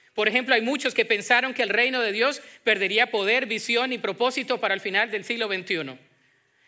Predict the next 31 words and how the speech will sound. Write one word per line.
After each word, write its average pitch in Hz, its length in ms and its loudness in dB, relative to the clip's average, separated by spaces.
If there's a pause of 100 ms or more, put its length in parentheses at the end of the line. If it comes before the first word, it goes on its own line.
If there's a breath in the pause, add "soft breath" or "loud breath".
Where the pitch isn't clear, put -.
Hay 196 120 2
algunos 262 340 0
que 247 80 2
en 208 80 -2
vez 226 180 4
de 247 80 2
profetizar 220 600 0
la 240 120 2
verdad, 214 400 2 (580)
profemintieron, 208 920 0 (100)
puse 156 220 -8
esa 156 180 -6
palabra, 131 420 -8 (480)
la 151 140 -6
creé. 160 600 -4 (480 soft breath)
En 220 100 0
mil 226 80 0
novecientos 254 500 0
diecisiete, 240 600 0
Vladimir 202 480 0
Lenin 226 420 0 (380 soft breath)
declaró 202 400 2
que 240 120 2
para 208 160 2
el 202 60 -2
final 214 300 -2
del 220 120 -4
siglo 247 240 -4
veintiuno 240 420 -4
el 233 100 -4
comunismo 196 600 -4